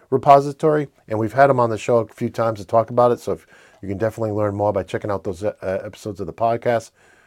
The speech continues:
But this article really starts off and going into, like, the state of manufacturing, right?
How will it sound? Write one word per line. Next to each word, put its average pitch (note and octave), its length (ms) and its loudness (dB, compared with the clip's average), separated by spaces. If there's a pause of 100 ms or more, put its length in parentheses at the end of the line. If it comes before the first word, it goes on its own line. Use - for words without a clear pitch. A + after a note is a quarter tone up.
(320)
But C3 220 -2
this G#3 180 6
article D#4 320 6
really D3 200 4
starts C3+ 300 4
off C3+ 200 6
and A#2+ 120 -2
going C#3 240 4
into, C3 240 2
like, G#2 220 2
the F#2 120 0
state A#2+ 360 2
of G2+ 80 -2
manufacturing, A2 960 -2
right? G#2+ 300 -8